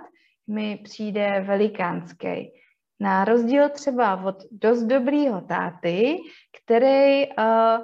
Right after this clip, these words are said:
na kterýho nějak vnímám, že jsou ty nároky o něco menší. Eh, já to jako ukazuju na tom příkladu, že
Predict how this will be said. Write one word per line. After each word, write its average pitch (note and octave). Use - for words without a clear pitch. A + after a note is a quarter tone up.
na A#3
kterýho D#4
nějak D4+
vnímám, C4+
že C4
jsou C4
ty C#4
nároky C4
o B3
něco C4
menší. B3
Eh, F#3
já G#3
to A3+
jako A#3
ukazuju B3+
na B3+
tom C4
příkladu, C4
že C#4